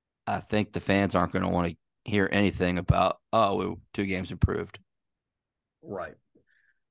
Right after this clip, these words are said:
Speaker 2: Here's my thing. I agree. I don't think it's a failure. I agree with the sentiment that it would be a massive, massive disappointment, especially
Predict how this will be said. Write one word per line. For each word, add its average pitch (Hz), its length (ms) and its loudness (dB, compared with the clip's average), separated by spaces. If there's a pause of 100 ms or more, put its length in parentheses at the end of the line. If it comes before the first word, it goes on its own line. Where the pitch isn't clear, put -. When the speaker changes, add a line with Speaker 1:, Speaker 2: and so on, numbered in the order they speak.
(100)
Speaker 2:
Here's 214 180 4
my 180 160 6
thing. 104 360 -4 (360)
I 165 260 8
agree. 165 460 4
I 139 120 4
don't 226 180 2
think 202 160 -4
it's 196 120 -10
a 185 40 -10
failure. 151 560 4
I 131 140 0
agree 156 640 0 (180)
with 127 120 -8
the 113 60 -10
sentiment 143 460 2
that 131 140 2
it 123 60 -2
would 120 120 -4
be 117 140 -4
a 107 40 -4
massive, 107 540 -8 (100)
massive 92 600 -10
disappointment, - 640 -20 (1120)
especially 127 1080 2